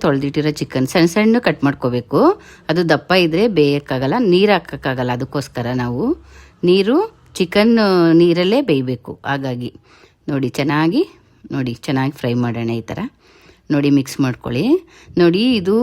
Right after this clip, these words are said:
ಚಿಕನ್ ಚುಕ್ಕ ಡ್ರೈ. ಲಾಸ್ಟ್ ಟೈಮು ನಾನು ಬೇಳೆ ರಸಮ್ ತೋರಿಸಿದೆ ನಿಮಗೆ, ಅದಕ್ಕೆ ಸೈಡ್ ಡಿಶ್ ತುಂಬ ಚೆನ್ನಾಗಿರುತ್ತೆ. ನೋಡಿ ಈ ಥರ ನಾವು ಶುಂಠಿ ಬೆಳ್ಳುಳ್ಳಿ ಪೇಸ್ಟ್ ಎಲ್ಲ ಹಾಕಿದ್ದೀವಿ,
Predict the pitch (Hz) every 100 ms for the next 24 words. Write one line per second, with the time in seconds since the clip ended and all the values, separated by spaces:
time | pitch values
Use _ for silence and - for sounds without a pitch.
0 | 277 294 - - _ - 180 196 214 220
1 | 165 165 160 151 143 139 147 285 403 -
2 | - - 165 165 - 262 240 208 196 175
3 | 175 180 170 214 214 170 175 160 147 -
4 | 131 139 135 123 123 127 233 320 - -
5 | - 156 165 220 240 233 165 185 190 -
6 | - 170 208 - 151 135 131 123 - 131
7 | 160 - 151 147 143 147 170 262 339 -
8 | - _ _ 170 170 165 165 160 175 165
9 | 160 156 156 156 147 - 147 147 143 143
10 | 147 139 131 151